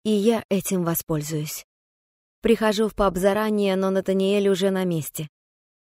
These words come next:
Сидит за столиком в самом дальнем углу. Бармен поглядывает на него с таким недоверием, будто он не в джинсах и футболке, а в военном мундире Лиаскай и при оружии.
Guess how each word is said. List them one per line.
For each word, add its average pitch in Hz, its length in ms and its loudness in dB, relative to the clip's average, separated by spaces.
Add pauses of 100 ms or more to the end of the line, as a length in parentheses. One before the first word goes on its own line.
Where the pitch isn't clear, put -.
(320)
Сидит 233 420 -2
за 202 180 2
столиком 208 600 0 (360)
в - 60 -18
самом 226 440 0
дальнем 185 400 2
углу. 160 340 -2 (520)
Бармен 226 520 2
поглядывает 190 720 2
на 190 80 -2
него 190 260 0
с - 60 -8
таким 190 320 -2
недоверием, 185 760 2 (440)
будто 208 380 4
он 202 200 2
не 196 120 2
в 185 60 -2
джинсах 220 500 -2
и 175 60 0
футболке, 160 680 -2 (580)
а 202 120 6
в 185 80 -4
военном 208 540 4
мундире 196 540 2
Лиаскай 190 680 0 (440)
и 208 100 0
при 190 140 2
оружии. 160 640 0